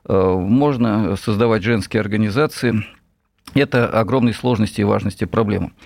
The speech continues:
У нас буквально две минуты осталось, э, до конца нашего эфира. Вот так всё проскочило очень быстро. Я думаю, мы вернёмся к этой теме, может быть, без,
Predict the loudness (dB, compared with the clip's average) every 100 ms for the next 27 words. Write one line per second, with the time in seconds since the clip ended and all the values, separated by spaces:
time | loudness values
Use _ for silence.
0 | -20 -4 0 0 -2 -2 0 0 0 -2
1 | -4 -6 -4 0 2 2 2 0 -2 -2
2 | -2 -2 -2 -8 -8 -2 0 2 2 2
3 | 0 0 0 -2 -2 -4 0 0 2 0
4 | 0 -2 -2 -2 -2 0 0 -2 -4 -4
5 | -4 -4 -6 -2 -4 -6 -6 -6 -4 -4
6 | -2 0 -2 -2 -4 -2 -2 -2 -2 0
7 | 0 2 0 0 0 0 -4 -6 -8 -6
8 | -4 0 2 2 2 0 -4 -6 -4 -2
9 | 0 -2 -4 -12